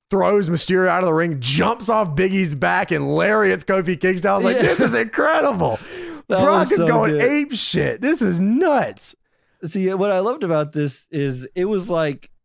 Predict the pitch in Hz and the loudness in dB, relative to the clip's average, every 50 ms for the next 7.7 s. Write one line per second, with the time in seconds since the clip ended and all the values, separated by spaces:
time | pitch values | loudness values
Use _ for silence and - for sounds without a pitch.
0 | _ _ _ 175 151 139 151 165 175 180 185 185 160 170 156 147 147 147 143 135 | _ _ _ -4 -2 -2 0 0 0 0 -2 -2 -2 -2 -2 0 0 0 0 0
1 | 127 120 127 127 135 143 160 156 123 123 127 135 135 131 127 127 123 123 120 117 | 0 0 0 0 0 0 -2 -2 -2 -2 -2 -2 -2 -2 -2 -2 -2 -2 -2 0
2 | 117 117 120 117 113 110 110 107 104 104 123 113 113 113 113 107 - 120 110 - | 0 0 0 -2 -2 -2 -2 -4 -4 -4 -4 -4 -2 -2 -4 -4 -4 -6 -4 -2
3 | 117 107 101 101 101 104 101 95 98 98 95 95 98 101 85 92 107 110 107 104 | -2 -4 -2 -2 -4 -4 -4 -6 -6 -6 -6 -8 -8 -10 -12 -12 -10 -8 -8 -6
4 | 104 104 107 _ - 196 226 262 - - 302 330 330 339 403 427 440 453 453 - | -6 -8 -8 _ -2 0 0 2 0 0 2 2 0 0 0 0 0 0 0 -2
5 | 185 180 - - - - _ - 226 233 220 202 - - 214 214 208 202 196 190 | -4 -6 -8 -14 -16 -18 _ -6 -4 -2 -2 -2 -4 -4 -2 -2 -2 -2 -2 -4
6 | 196 226 220 214 202 196 180 160 - 208 196 196 190 190 190 196 196 190 185 170 | -2 -2 -2 -2 -2 -2 -4 -4 -2 -2 -2 -2 -2 -2 -4 -4 -4 -4 -4 -2
7 | 143 143 147 156 165 170 165 156 - - - _ - - | -2 -2 -2 -2 -2 -2 -4 -6 -10 -18 -18 _ -20 -20